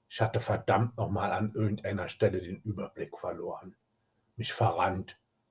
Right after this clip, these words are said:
in trickreichen Fallen, die mir die Kleine gestellt hatte.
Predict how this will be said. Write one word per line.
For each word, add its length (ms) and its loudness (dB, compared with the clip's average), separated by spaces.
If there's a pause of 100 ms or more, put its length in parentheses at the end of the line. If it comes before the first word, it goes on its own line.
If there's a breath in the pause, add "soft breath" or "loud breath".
(120)
in 200 -6
trickreichen 680 0
Fallen, 420 8
die 140 -8
mir 160 -4
die 120 -8
Kleine 440 -2
gestellt 580 -4
hatte. 300 -4